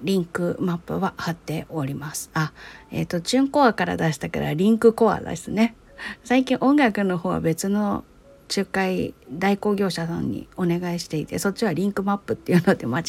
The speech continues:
えちゃいました。はい。それから、今日の本題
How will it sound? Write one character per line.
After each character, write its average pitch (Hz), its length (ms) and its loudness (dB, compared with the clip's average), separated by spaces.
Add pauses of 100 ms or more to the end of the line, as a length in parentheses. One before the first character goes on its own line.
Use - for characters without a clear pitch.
(120)
え 190 120 0
ち - 140 -6
ゃ 160 40 -2
い 156 40 -2
ま 131 160 -4
し - 120 -10
た。 - 340 -2 (1080)
は 220 200 2
い。 220 80 0 (320)
そ - 160 0
れ 220 140 6
か 214 160 0
ら、 247 220 6 (960)
今 214 220 12
日 208 60 12
の 175 80 8
本 175 260 4
題 165 260 4